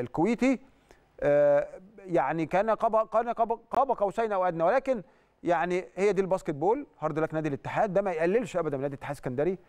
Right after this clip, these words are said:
نادي حس-، نادي الاتحاد السكندري نادي كبير، هو صاحب الألقاب ال-، ال-، ال-، ال-، ال-، الكثيرة أو أك-،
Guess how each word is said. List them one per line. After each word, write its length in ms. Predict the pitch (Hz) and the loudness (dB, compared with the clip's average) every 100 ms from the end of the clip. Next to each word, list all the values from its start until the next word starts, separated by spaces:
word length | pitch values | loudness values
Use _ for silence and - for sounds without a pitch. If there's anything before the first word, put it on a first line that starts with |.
| _ - | _ -8
نادي 140 | 135 | -6
حس-، 240 | 123 135 - | -6 -8 -4
نادي 200 | 151 156 | 0 0
الاتحاد 220 | 135 139 | -2 -4
السكندري 320 | 156 147 151 | -4 -2 0
نادي 180 | 156 151 | 0 0
كبير، 360 | - 131 196 190 | 0 2 2 2
هو 80 | 165 | 0
صاحب 320 | - 185 - | -2 -2 -2
الألقاب 360 | 139 123 160 131 - - _ _ _ - | -6 -2 0 0 -2 -20 _ _ _ -2
ال-، 280 | 131 - - | -2 0 -2
ال-، 180 | 131 131 | -2 -2
ال-، 220 | 135 131 | -6 -2
ال-، 220 | 127 131 | -4 -2
ال-، 240 | 131 131 - | -2 -2 -2
الكثيرة 520 | 127 139 - 196 147 | -2 -2 0 2 2
أو 240 | 113 117 | -2 -4
أك-، 300 | 127 165 190 | -2 -2 -2